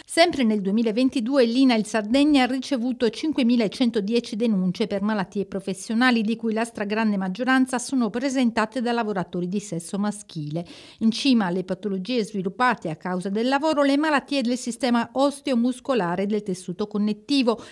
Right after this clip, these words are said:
seguite dalle malattie del sistema nervoso.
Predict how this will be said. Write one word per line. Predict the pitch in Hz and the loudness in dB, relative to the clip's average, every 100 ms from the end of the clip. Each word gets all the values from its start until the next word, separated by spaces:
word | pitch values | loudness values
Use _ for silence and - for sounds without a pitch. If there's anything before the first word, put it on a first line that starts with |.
| - | -6
seguite | - 285 190 170 - 220 | -2 0 0 -2 -4 -2
dalle | 240 220 185 | 0 0 0
malattie | 196 330 311 - 165 180 | 2 2 0 -2 -4 -2
del | 214 262 | -2 -2
sistema | 294 - 160 170 | -4 -6 -4 0
nervoso. | 214 262 190 143 139 - - | 0 0 -2 -6 -8 -16 -18